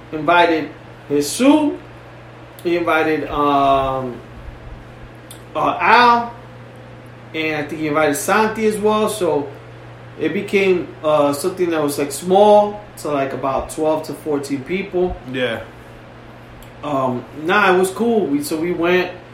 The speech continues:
Speaker 1: I got there late, uh, 'cause I had to, like, I had to go to New York, drop off my sister, and then get over there. Um,
Speaker 2: I thought I was gonna get there late, but I was,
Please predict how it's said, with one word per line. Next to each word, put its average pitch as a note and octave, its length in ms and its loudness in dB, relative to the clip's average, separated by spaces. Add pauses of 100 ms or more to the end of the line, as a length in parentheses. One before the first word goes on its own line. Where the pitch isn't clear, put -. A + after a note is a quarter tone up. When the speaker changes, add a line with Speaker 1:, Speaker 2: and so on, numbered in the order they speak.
(240)
Speaker 1:
I F#3 220 4
got G3 240 4
there F#3 160 4
late, F3+ 400 4 (200)
uh, C#3 560 -2 (280)
'cause D3 160 -2
I C#3+ 100 0
had D#3+ 140 2
to, C#3 200 0 (120)
like, B2+ 200 -4 (720)
I D3 60 -8
had D3 160 -4
to - 80 -8 (220)
go E3+ 140 0
to E3+ 120 0
New E3+ 100 0
York, E3+ 500 4 (580)
drop D#3 240 -4
off D#3+ 160 -2
my D#3 100 -2
sister, D3+ 340 -8
and D3 80 -6
then C#3+ 120 -2
get D3 140 0
over D3 240 0
there. D3 360 -2 (480)
Um, C3 600 -2 (380)
Speaker 2:
I C3+ 140 -2
thought A#2 260 -4
I B2+ 140 4
was - 140 -4
gonna A2 160 -8
get G#2 180 -6
there G#2 160 -4
late, G#2 220 -6
but G#2 100 -6
I A#2+ 80 2
was, G2+ 300 -4